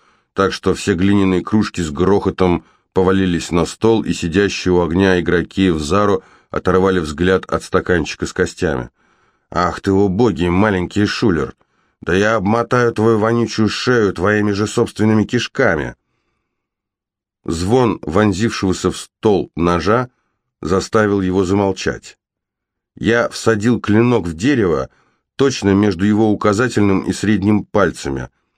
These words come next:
ни на йоту не задев их. Ловкий трюк, который не раз помогал мне быстро скрыться. Пьяный посмотрел на торчащий из стола нож, и к тому времени, когда он, наконец, сообразил, что острие вошло в дерево,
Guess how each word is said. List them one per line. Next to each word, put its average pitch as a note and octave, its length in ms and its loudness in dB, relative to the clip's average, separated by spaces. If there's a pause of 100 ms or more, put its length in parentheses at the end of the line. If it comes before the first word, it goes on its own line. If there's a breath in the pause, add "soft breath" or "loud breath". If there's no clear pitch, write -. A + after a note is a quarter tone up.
(240)
ни A#2 200 2
на C#3+ 140 0
йоту B2 400 0
не F2+ 100 2
задев F#2 460 0
их. - 200 -14 (400)
Ловкий G#2+ 440 0
трюк, A#2 360 -2
который F#2+ 360 0
не F#2+ 120 4
раз G2 220 0
помогал F2 520 0
мне E2 180 -2
быстро E2 400 -4
скрыться. C#2 580 -6 (760)
Пьяный F#2 380 2
посмотрел F2+ 520 0
на E2 160 -2
торчащий E2 580 -2
из - 80 -10
стола F2 300 0
нож, G2+ 340 0 (720)
и - 80 -4
к - 60 -12
тому A#2+ 240 2
времени, A#2 400 0
когда G#2 320 0
он, G#2 240 2
наконец, G2+ 420 -2
сообразил, G2 640 0
что - 260 -2
острие G2 440 0
вошло F2 360 0
в D2+ 120 -6
дерево, E2+ 500 0